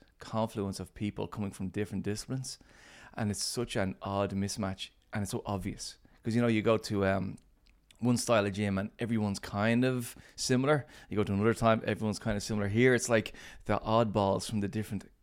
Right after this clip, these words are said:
and everyone's looking across the room at each other. "What's he doing? What's she doing?" And it was that feeling that I didn't miss.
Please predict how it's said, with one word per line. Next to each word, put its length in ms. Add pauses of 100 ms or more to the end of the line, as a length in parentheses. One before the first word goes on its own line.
(380)
and 160
everyone's 300
looking 340
across 280
the 80
room 160
at 60
each 100
other. 100
"What's 200
he 140
doing? 280
What's 140
she 220
doing?" 240 (460)
And 160 (120)
it 80
was 280
that 280
feeling 600 (460)
that 140
I 80
didn't 280
miss. 340